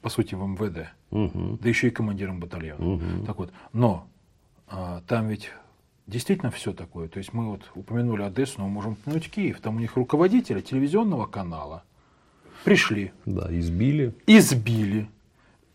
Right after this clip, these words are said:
Speaker 1: заставив силой, принуждением, побоями подписать заявление об уходе,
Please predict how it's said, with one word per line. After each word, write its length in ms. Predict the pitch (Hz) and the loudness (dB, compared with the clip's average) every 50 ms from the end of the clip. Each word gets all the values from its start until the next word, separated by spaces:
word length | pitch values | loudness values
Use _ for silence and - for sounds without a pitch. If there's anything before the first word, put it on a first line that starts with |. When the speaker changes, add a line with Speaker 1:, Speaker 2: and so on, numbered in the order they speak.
| _ _ | _ _
Speaker 1:
заставив 600 | - 110 123 147 147 147 - 196 190 170 - - | -2 4 4 4 4 8 8 10 12 12 10 8
силой, 600 | - - - - - 123 113 104 95 92 85 82 - _ _ | 4 0 -2 -2 0 0 0 0 -2 -4 -10 -14 -16 _ _
принуждением, 800 | - 135 143 143 139 120 107 101 92 107 110 104 98 95 98 92 - - | 2 4 4 4 2 0 -2 -2 -2 -2 -2 -2 -2 -4 -6 -8 -2 6
побоями 600 | - 151 139 120 110 117 113 110 98 90 87 87 87 | 6 6 6 8 6 6 6 6 6 2 -2 -8 -6
подписать 640 | - - 113 - - 127 120 - 135 113 101 85 | -6 -8 -8 -4 -4 -6 -2 0 0 0 0 -2
заявление 540 | 82 92 101 98 95 98 95 87 85 82 82 | -4 -6 -6 -6 -6 -8 -8 -8 -8 -10 -10
об 120 | 85 82 80 | -10 -10 -12
уходе, 440 | 85 - - - 127 143 156 196 | -14 -12 -6 -4 -4 -2 -2 -6